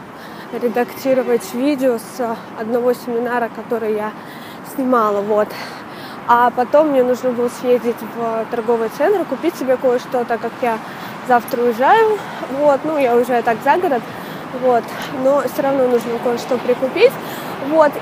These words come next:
и, собственно, да, извините, что щас в последнее время нет нормальных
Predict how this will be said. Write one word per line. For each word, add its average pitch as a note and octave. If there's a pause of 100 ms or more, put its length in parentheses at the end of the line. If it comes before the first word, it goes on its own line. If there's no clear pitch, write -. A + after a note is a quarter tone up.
(100)
и, D#4 (1600)
собственно, D4+
да, G4
извините, E4+
что C#4+
щас C4+
в -
последнее D#4
время D4
нет D4
нормальных C4+